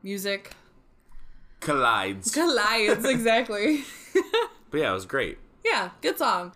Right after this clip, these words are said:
Speaker 1: At track twelve, we have a brand new song by Ed Sheeran. It's called I Don't Want Your Money, and it's featuring her.
Speaker 2: Her's really, really getting popular
Speaker 1: Oh, yeah.
Speaker 2: over the past couple of years.
Speaker 1: Definitely. She has been blowing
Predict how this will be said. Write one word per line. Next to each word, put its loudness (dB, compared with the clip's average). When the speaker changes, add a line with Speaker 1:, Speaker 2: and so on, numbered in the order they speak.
Speaker 1:
At 0
track 0
twelve, 2
we 0
have 2
a 2
brand -2
new -2
song -2
by -2
Ed -2
Sheeran. -4
It's -6
called -2
I 0
Don't 0
Want 0
Your 0
Money, -2
and 0
it's -8
featuring -6
her. 0
Speaker 2:
Her's 0
really, -2
really 2
getting -6
popular -4
Speaker 1:
Oh, 2
yeah. 0
Speaker 2:
over 2
the -2
past -4
couple -8
of -4
years. -8
Speaker 1:
Definitely. -4
She -2
has -4
been -2
blowing -2